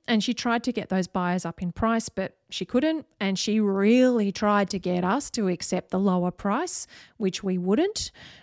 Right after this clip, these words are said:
And so once we could, we finished up things up with her, and then we spent a month taking stock and speaking to other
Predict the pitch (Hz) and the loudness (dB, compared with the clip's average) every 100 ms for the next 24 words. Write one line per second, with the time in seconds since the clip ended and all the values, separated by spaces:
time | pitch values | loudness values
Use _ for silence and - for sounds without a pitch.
0 | - 208 208 214 208 - 208 233 277 254 | -4 0 2 2 0 0 0 0 -2 -4
1 | 240 - 269 330 233 196 220 202 - 190 | -4 -2 0 0 -2 -2 -2 -2 -2 -6
2 | 208 180 202 - 240 233 233 233 226 - | -4 -2 -4 -4 -6 -2 0 2 0 0
3 | 196 196 196 190 190 190 190 - 196 190 | 0 2 2 2 0 0 0 0 0 -2
4 | - 196 185 185 - - - 180 - 170 | -4 -2 0 0 -4 -16 -6 -6 -4 -6
5 | - 277 - - - - - - 185 - | 0 0 0 -12 -20 -20 -10 -4 -4 -2
6 | 185 - 185 185 - 175 | -4 0 -2 -2 -4 -6